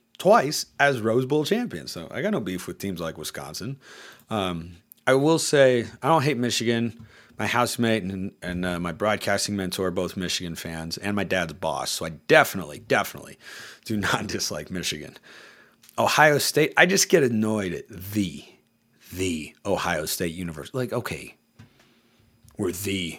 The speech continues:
University of Oregon. Like, it just, it sounds ridiculous. But, uh, the S E C thing, just real quick, that, that, that's not gonna happen.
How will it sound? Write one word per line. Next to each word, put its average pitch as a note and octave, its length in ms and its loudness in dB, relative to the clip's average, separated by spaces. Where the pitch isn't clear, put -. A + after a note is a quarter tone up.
University F#2 480 0
of E2+ 60 -6
Oregon. D#2+ 300 -8
Like, B2 240 -2
it B2 120 -6
just, A#2 400 -6
it G2+ 120 -6
sounds F#2 260 -4
ridiculous. D2+ 420 -10
But, G#2+ 300 0
uh, G2 300 2
the D#3 140 10
S F3+ 180 10
E E3+ 60 4
C C3+ 240 4
thing, F#2+ 200 2
just G2 220 2
real A2+ 140 6
quick, E2+ 320 -2
that, C#3 240 8
that, C3+ 200 2
that's C#3+ 260 6
not A2+ 120 0
gonna E2 140 -6
happen. - 280 -16